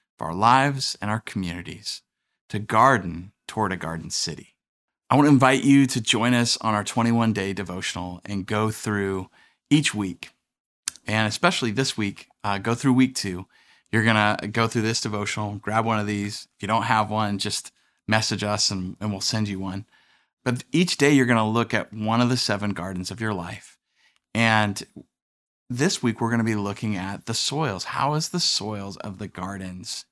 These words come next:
in your life? If you don't know what the seven gardens are, I wanna encourage you to go back to last week's,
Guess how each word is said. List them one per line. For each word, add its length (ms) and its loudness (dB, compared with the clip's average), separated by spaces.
in 120 -6
your 140 -8
life? 440 -12
If 80 -2
you 60 8
don't 240 6
know 80 6
what 160 4
the 80 0
seven 300 4
gardens 400 2
are, 240 4
I 60 2
wanna 160 6
encourage 440 2
you 60 0
to 80 -2
go 120 -2
back 260 0
to 100 -8
last 320 -2
week's, 240 -4